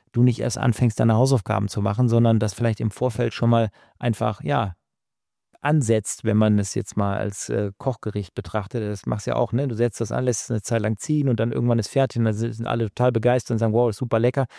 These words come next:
Sagst, "Naja, ist so lecker, weil ich das gestern Abend schon mal hier an den Start gebracht habe, bin ich nicht eben angefangen und habe einfach gedacht, vielleicht klappt's heute."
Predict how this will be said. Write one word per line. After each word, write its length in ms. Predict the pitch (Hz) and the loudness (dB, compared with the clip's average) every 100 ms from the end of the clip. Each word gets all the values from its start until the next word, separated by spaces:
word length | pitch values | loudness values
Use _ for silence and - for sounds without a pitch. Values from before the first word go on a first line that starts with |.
| - | -16
Sagst, 220 | - 120 123 | -4 -2 2
"Naja, 200 | 123 127 | 2 2
ist 120 | 120 | 2
so 120 | 127 | 2
lecker, 260 | 117 127 120 | 2 0 -2
weil 60 | |
ich 80 | 117 | -2
das 140 | 117 | -2
gestern 280 | - 117 120 | -4 -2 0
Abend 220 | 120 123 | 0 0
schon 140 | - 120 | 2 2
mal 100 | 113 | 4
hier 200 | 117 113 - - - | 4 0 -2 -20 -6
an 120 | 123 | -2
den 60 | 117 | 0
Start 240 | 151 160 | 0 0
gebracht 320 | 120 110 104 | 0 0 0
habe, 100 | 104 | 0
bin 120 | - | 2
ich 100 | 117 | 4
nicht 160 | 123 120 | 4 2
eben 240 | 127 117 | 0 0
angefangen 600 | 117 123 120 - 123 123 | 0 0 0 -2 -2 0
und 100 | 117 | 0
habe 160 | 107 110 | 0 -4
einfach 220 | 120 120 | -6 -4
gedacht, 240 | 117 120 - | -4 -4 -6
vielleicht 260 | - 113 | -8 -8
klappt's 300 | - 113 - | -6 -10 -2
heute." 260 | 113 110 | -2 -2